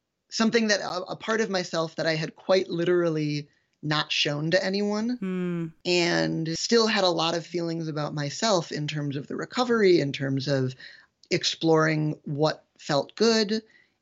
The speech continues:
Speaker 1: And I think it was a combination of relief of this person who cared about, who I cared about, also still caring about me. There was, um, fear of what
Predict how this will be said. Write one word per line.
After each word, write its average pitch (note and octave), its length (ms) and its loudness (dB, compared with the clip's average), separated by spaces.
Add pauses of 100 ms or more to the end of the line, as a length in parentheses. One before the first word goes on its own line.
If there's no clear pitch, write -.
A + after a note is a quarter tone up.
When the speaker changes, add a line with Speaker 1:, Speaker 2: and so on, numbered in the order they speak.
(100)
Speaker 1:
And D#3 880 2 (580)
I E3 120 0
think G#3+ 200 -4
it A#3+ 100 -2
was G3 160 2
a F#3+ 60 2
combination E3+ 920 0 (120)
of D3 500 -2 (440)
relief D#3 720 0 (120)
of D3+ 240 2
this D3+ 360 0 (160)
person D#3+ 360 2
who D#3 120 2
cared D3 320 -2
about, D3 280 0
who D#3+ 100 2
I D3 120 2
cared D3+ 240 -4
about, C#3+ 200 0
also C#3+ 280 -4
still C#3+ 200 -6
caring C#3+ 320 -4
about C3+ 260 0
me. F#3 420 2 (400)
There D3+ 200 4
was, C#3+ 580 2 (100)
um, C3 460 0 (540)
fear F#3+ 640 6 (100)
of C#3+ 440 -2 (100)
what D3 420 -2